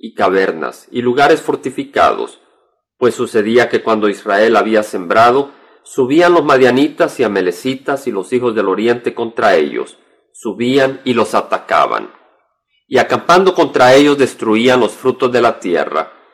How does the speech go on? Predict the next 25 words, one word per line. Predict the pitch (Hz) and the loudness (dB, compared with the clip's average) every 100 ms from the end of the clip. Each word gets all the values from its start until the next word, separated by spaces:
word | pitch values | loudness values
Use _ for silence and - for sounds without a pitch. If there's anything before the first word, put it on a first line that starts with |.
| _ _ | _ _
y | 104 | -6
no | 104 131 | 2 4
dejaban | 135 117 107 104 90 | 4 4 2 2 0
qué | 131 123 | -2 0
comer | 123 113 117 | -2 0 0
en | 117 | 0
Israel, | 117 107 117 98 73 65 - _ _ | -2 -4 0 2 2 -4 -12 _ _
ni | 123 123 | 0 2
ovejas, | 110 117 123 139 135 - | 4 4 4 0 -4 -6
ni | - 98 | -8 -6
bueyes, | 90 107 113 120 117 | 2 2 4 0 -2
ni | 113 104 | -4 0
asnos. | 85 62 - 62 67 _ _ _ _ _ | 0 -2 -6 -14 -16 _ _ _ _ _
De | - 107 | 0 2
este | 123 - 117 | 2 0 0
modo | 117 139 151 | 4 4 4
empobrecía | 131 123 107 104 - 127 120 | 2 0 0 0 -2 0 2
Israel | 117 113 104 120 107 | 0 0 0 2 0
en | 95 | 0
gran | 104 120 123 | 2 2 2
manera | 110 110 123 131 135 - _ _ | 0 2 2 0 -4 -20 _ _
por | 98 - | -6 0
causa | 104 98 - 92 | 0 2 -2 -4
de | 90 | -2
Madián. | 82 73 67 57 53 | -4 -4 -6 -8 -10